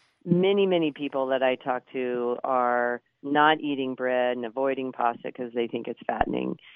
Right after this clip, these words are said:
and it's, uh, and that's just not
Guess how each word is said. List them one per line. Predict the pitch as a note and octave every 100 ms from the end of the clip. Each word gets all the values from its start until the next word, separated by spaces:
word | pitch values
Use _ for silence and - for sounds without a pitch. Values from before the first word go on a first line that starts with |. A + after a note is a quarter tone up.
| - -
and | C#3+ C3+ C3+ C3+
it's, | D3 C3+ C3 - - - - _ -
uh, | C#3+ C#3
and | - C3+ C3+
that's | C3 - -
just | C3+ -
not | C3+ B2